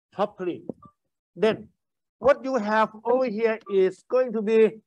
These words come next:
the slope here is going to be theta sub A. And then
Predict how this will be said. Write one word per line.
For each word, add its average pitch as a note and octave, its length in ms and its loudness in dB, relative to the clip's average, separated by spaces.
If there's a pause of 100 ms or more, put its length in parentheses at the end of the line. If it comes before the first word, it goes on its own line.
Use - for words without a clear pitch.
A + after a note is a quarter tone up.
(540)
the F#3+ 160 0
slope A#3 600 0 (400)
here G#3 420 0 (260)
is F#3+ 260 -2
going B3+ 160 -4
to B3+ 60 -6
be G#3+ 300 2 (560)
theta A#3+ 500 0
sub F3 240 -8
A. F3 220 -6 (960)
And A3 280 -4
then B3 380 0